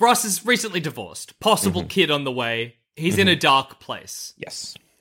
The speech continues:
Speaker 1: Now, I don't think that Ross is the kind of person who would seek out a monkey. However, I can imagine if somebody offered Ross a monkey,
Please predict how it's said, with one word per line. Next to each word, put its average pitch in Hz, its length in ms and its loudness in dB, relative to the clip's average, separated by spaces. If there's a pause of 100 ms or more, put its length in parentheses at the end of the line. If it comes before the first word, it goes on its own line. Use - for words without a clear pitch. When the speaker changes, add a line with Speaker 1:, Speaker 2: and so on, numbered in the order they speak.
Speaker 1:
Now, 170 260 4
I 214 200 6
don't 302 280 2
think 160 440 0
that 156 160 -2
Ross 151 560 2
is 143 180 -12
the 151 80 -8
kind - 240 -2
of 147 100 -8
person 123 320 -8
who 120 60 -10
would 117 120 -14
seek 135 380 -8
out 156 300 2
a 113 60 -8
monkey. 107 440 -16 (220)
However, 131 640 -2 (200)
I 175 140 4
can 190 140 -2
imagine 175 360 2
if 143 80 -8
somebody 147 460 -4
offered 240 420 4
Ross 139 340 -4
a 131 60 -10
monkey, 117 640 -10